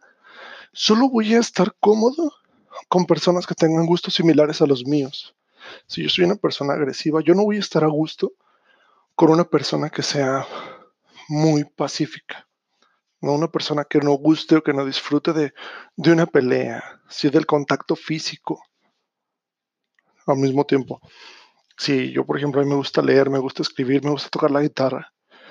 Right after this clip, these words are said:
yo no voy a estar a gusto con una persona que no le guste la música, que no le guste leer, que no le guste leer, que no le guste,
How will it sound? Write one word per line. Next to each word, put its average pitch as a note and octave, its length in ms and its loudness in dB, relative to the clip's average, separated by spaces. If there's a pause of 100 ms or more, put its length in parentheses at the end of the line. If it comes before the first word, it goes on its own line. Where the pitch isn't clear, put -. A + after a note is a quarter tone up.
(360)
yo E3+ 140 4
no D4+ 80 4
voy D4 100 6
a C#4 40 4
estar C4 200 2
a A#3+ 40 6
gusto A3+ 240 0
con F3+ 120 -2
una G#3+ 80 0
persona F#3 280 -4
que F#3+ 120 -2
no E3 80 2
le D#3 80 2
guste F3 240 -4
la C#3+ 80 -2
música, C#3 440 -2
que D3+ 100 0
no C#3 80 0
le C#3 80 -2
guste D3+ 260 -2
leer, C3 360 -2
que C#3+ 140 0
no C#3+ 140 -4
le D#3 80 4
guste D#3 340 -2
leer, C#3+ 480 0
que D#3+ 100 -2
no D3+ 100 0
le D3 100 2
guste, D3 420 0